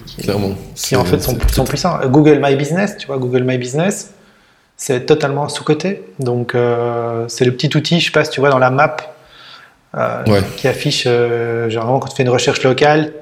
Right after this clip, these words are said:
Speaker 1: t'as la map avec, euh, quelques premiers résultats. Et cet espace-là, tu peux le gérer automatiquement. Mais en fait, là, pareil, les gens, ils se,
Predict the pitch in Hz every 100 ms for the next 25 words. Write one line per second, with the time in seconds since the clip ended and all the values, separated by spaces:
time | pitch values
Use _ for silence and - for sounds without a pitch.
0 | - _ - 120 120 139 156 131 123 127
1 | 135 131 123 123 127 - - 127 135 -
2 | 127 120 113 113 160 185 - - - -
3 | _ - 123 - 127 - 123 143 156 185
4 | - - - - 113 127 113 123 120 131
5 | 127 110 - - 208 147 127 127 - 196
6 | 196 - - - - - - - _ 135
7 | 156 175 160 151 127 139 - -